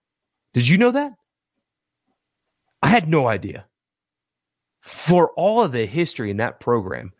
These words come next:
for Brian Kelly, and I, I mean, I guess we play more games than ever now. I mean, they used to play, like, eight games. Now they're playing twelve. So maybe that contributes to it. But Brian Kelly is the all-time winningest coach in Notre Dame football history.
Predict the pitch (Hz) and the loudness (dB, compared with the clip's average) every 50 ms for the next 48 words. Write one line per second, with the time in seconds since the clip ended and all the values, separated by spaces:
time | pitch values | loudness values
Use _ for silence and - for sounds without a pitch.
0 | _ _ _ _ - 147 143 123 107 104 117 117 117 139 165 185 185 170 143 131 | _ _ _ _ 0 0 0 0 0 -4 -4 -2 0 0 2 2 0 0 0 -2
1 | - - - 143 139 113 107 - 64 113 - _ _ _ _ - - - - 175 | -6 -8 -4 -2 -2 -2 -4 -8 -12 -16 -20 _ _ _ _ -20 -6 0 0 2
2 | 175 175 - 156 165 160 - - 151 160 160 151 147 143 - - 143 131 123 143 | 2 2 2 0 0 -2 -2 -6 -6 -4 -4 -4 -4 -6 -6 -6 -6 -4 -2 -2
3 | 135 131 - - 131 131 117 - 139 127 117 110 113 110 101 110 110 107 101 90 | -2 -2 -4 -8 -10 -10 -2 0 0 0 2 0 0 0 0 -2 -2 -2 -2 -4
4 | 98 95 98 98 98 98 98 95 98 - 67 104 110 - _ _ _ _ _ _ | -6 -6 -4 -6 -6 -6 -8 -8 -6 -6 -6 -8 -8 -14 _ _ _ _ _ _
5 | _ _ _ - _ _ _ _ _ _ _ - 107 107 107 104 107 110 110 - | _ _ _ -20 _ _ _ _ _ _ _ 0 0 2 2 2 0 0 -2 -4
6 | - - - 107 107 104 104 92 101 101 113 113 - - - - - - 107 - | -6 -6 -6 -4 -4 -4 -6 -6 -4 -4 -4 -4 -4 -6 -10 -10 -10 -12 -8 -6
7 | 107 95 95 87 - 95 90 95 - - 107 107 - - - - - _ _ _ | -6 -6 -4 -4 -4 -4 -4 -4 -6 -4 -4 -4 -4 -6 -8 -10 -14 _ _ _
8 | - - 110 101 87 110 107 98 101 101 98 - - 101 - - 131 113 104 87 | -2 0 0 0 2 0 -2 0 -2 -4 -4 -6 -8 -6 -4 -4 -4 -4 -4 -8
9 | - - - 98 87 - - 107 - - - 120 113 127 147 185 202 190 156 - | -10 -8 -6 -4 -6 -4 -6 -8 -8 -6 -2 0 0 2 2 0 -2 -4 -6 -8
10 | - - 123 113 101 90 65 - - _ _ _ _ _ _ _ _ _ _ - | -10 -6 -6 -6 -6 -6 -12 -18 -20 _ _ _ _ _ _ _ _ _ _ -6
11 | 135 117 104 117 110 - 110 117 131 - 147 139 135 113 98 95 104 110 113 113 | -6 -2 -2 -2 -2 0 2 0 2 2 0 -2 -2 -2 -2 -4 -2 -2 -2 0
12 | 107 104 95 - - - 101 98 98 - - - _ 113 101 98 92 92 98 113 | -2 -2 -4 -6 -8 -6 -4 -4 -4 -6 -10 -10 _ -6 -4 -4 0 2 2 2
13 | 131 143 135 123 120 117 117 113 - - 113 - - 101 92 92 101 101 - - | 2 2 2 2 2 2 0 -2 -2 -4 -4 -4 -2 -4 -4 -4 -4 -8 -10 -10
14 | - - - - | -14 -16 -16 -18